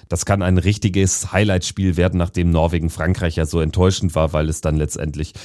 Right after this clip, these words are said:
von Norwegen nicht mit, ähm, letzter Vehemenz geführt worden ist, diese Partie in der Vorrunde. Also jetzt Norwegen, Brasilien. Das Spiel gab's bei der W M achtundneunzig schon mal. Damals war es ein unbedeutendes, äh, drittes Gruppenspiel aus brasilianischer Sicht.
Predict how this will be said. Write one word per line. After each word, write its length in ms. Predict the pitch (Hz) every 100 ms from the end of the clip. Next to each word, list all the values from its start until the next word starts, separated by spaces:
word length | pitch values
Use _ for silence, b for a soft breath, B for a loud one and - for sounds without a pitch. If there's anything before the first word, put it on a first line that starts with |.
| B B
von 240 | - 87
Norwegen 500 | 82 78 80 80 80
nicht 280 | 80 82 -
mit, 380 | 82 80 - -
ähm, 200 | 76 80 -
letzter 500 | 76 78 - 80 76
Vehemenz 460 | 76 76 78 -
geführt 340 | 90 - 107 -
worden 220 | 71 71
ist, 240 | 78 -
diese 300 | 78 71 80
Partie 480 | - - 78 - 78
in 140 | 80
der 120 | 82 87
Vorrunde. 480 | - 110 90 71
Also 180 | 65 76
jetzt 240 | 87 92 -
Norwegen, 400 | 98 98 98 90
Brasilien. 480 | 95 90 147 151
Das 120 | 113 101
Spiel 200 | 113 107
gab's 300 | 101 104 -
bei 120 | 95
der 140 | 90
W 60 | 87
M 140 | 73
achtundneunzig 600 | 76 - 92 92 127 92
schon 160 | - 85
mal. 220 | 85 110 B B B B
Damals 680 | 90 98 80 87 87 95 -
war 120 | 90
es 100 | 92
ein 60 | 98
unbedeutendes, 760 | 101 95 92 90 90 87 -
äh, 160 | - 87
drittes 340 | - 90 90
Gruppenspiel 480 | - 95 101 - 92
aus 180 | 87 87
brasilianischer 880 | - 90 85 85 90 147 165 87 82
Sicht. 400 | 76 120 -